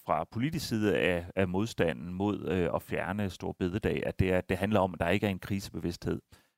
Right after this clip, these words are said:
Men, men alle de undersøgelser, der findes, tyder på, at der er en stor, øh, krisebevidsthed, ikke mindst når det handler omkring, øh, Ruslands, øh, invasion af Ukraine. Men, men, men folk er ikke villige til at betale omkostninger,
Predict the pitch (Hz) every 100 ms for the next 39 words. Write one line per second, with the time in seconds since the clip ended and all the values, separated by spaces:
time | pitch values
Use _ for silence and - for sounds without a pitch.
0 | - 101 92 87 92 87 120 110 101 110
1 | 104 95 - 92 95 104 - 101 95 -
2 | 90 - - 85 - 147 - - - 87
3 | - 98 107 - 95 - 90 90 110 101
4 | - 101 92 87 92 98 90 - 92 -
5 | _ _ _ - 87 82 82 82 82 82
6 | 82 82 78 73 95 98 104 82 - 87
7 | 82 82 - 87 80 101 76 82 85 -
8 | 85 82 87 98 - _ _ - - 101
9 | 110 107 107 110 120 113 107 104 - _
10 | - 101 113 104 - 139 143 - - 131
11 | 131 110 117 165 117 123 151 - 139 -
12 | - - - 98 90 90 - 107 - -
13 | 95 - 104 92